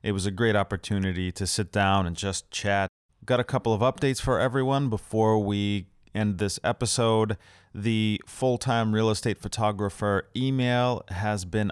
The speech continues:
updated. The old email, if you've saved it, still works. It's just forwarding to the new one, which is tom at F T R E photo dot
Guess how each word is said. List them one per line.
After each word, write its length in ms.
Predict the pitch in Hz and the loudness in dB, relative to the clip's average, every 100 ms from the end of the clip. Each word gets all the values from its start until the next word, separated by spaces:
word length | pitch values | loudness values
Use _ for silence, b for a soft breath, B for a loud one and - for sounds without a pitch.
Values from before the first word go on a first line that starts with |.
| - | -2
updated. 760 | 117 - 117 117 135 147 95 | -4 -2 -2 0 -2 -2 -4
The 300 | 98 104 101 - | -4 -4 -2 0
old 260 | 110 113 | 2 2
email, 500 | - 113 110 110 113 - | 0 0 2 2 0 -4
if 180 | 101 101 | -6 -6
you've 160 | 92 | -6
saved 460 | - 107 104 90 95 | -4 -2 0 0 -2
it, 220 | 101 - | -2 -2
still 320 | - 135 156 | -4 0 2
works. 420 | 120 117 147 - | 4 2 0 -4
It's 180 | 104 - | -8 -6
just 240 | - 110 - | -6 -6 -4
forwarding 480 | 110 101 104 101 101 | 0 2 2 0 -4
to 100 | 101 | -4
the 100 | 104 | -2
new 180 | 104 95 | 0 0
one, 300 | 90 104 135 B B B B | 0 -2 -4 B B B B
which 320 | 98 104 - | -2 0 -2
is 440 | - 120 101 131 - _ _ - | -2 2 2 0 -6 _ _ -10
tom 520 | - 139 107 98 101 - | -2 2 4 2 0 -4
at 440 | - 151 117 - - _ _ _ | 0 0 0 -2 -12 _ _ _
F 300 | 98 123 - | -2 -2 -4
T 320 | - 127 127 - | -4 -2 -2 -2
R 300 | 107 113 117 - | 2 4 2 0
E 220 | 107 117 | -2 -2
photo 720 | 113 - - 110 - 117 117 98 | -4 -6 -2 -2 0 0 0 -2
dot 480 | 90 98 107 - | -2 2 2 0